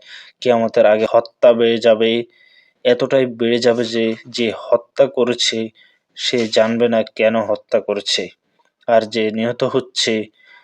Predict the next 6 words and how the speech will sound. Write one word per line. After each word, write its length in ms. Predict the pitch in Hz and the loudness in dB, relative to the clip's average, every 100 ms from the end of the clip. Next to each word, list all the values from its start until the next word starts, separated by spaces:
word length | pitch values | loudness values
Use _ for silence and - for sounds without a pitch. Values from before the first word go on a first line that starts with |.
| _ | _
সেও 360 | - - 135 139 | -4 0 2 2
জানবে 400 | 139 123 117 110 | 4 2 4 0
না 300 | 107 104 101 _ _ _ _ _ _ _ | 0 -2 -4 _ _ _ _ _ _ _
কেন 260 | - 110 107 | -2 0 -2
নিহত 300 | 104 101 107 | -6 -8 -4
হচ্ছে। 420 | 104 - - 104 | -4 -4 -6 -6